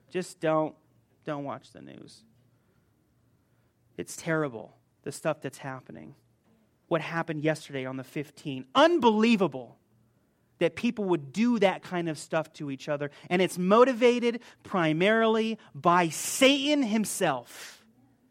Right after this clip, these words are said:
And he takes more delight in seeing the destruction of this planet and the destruction of each other.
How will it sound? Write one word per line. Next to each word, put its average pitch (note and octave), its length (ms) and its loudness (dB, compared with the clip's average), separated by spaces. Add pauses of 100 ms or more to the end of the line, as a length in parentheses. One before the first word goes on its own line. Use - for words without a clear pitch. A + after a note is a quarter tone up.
(500)
And F3+ 120 -2
he B3+ 240 -2
takes A#3+ 400 6
more A3 240 8
delight G#3 480 6
in E3+ 160 0
seeing A3+ 480 -2
the F#3 80 0
destruction A3 760 0
of G3+ 160 2
this G#3 160 0
planet G3 480 0 (160)
and F3 120 0
the F3 60 0
destruction A3+ 640 2
of G3+ 140 2
each F3+ 240 -4
other. G#3 300 4